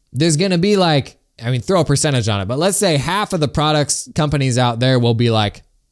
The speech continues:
"Okay, we're gonna lean into A I, make the most of this, and they'll be around for a while."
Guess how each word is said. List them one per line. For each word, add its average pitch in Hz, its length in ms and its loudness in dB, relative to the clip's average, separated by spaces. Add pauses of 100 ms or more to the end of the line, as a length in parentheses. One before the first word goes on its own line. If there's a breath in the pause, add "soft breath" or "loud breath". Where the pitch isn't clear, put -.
(160)
"Okay, 131 220 0
we're 123 120 2
gonna 127 140 2
lean 131 220 2
into 123 260 -2
A 131 160 2
I, 147 300 2
make 113 260 -2
the 120 60 -2
most 127 320 0
of 107 80 -4
this, 117 420 0
and 107 100 -6
they'll 113 120 0
be 110 140 0
around 98 320 -4
for 90 120 -10
a 80 60 -10
while." - 320 -16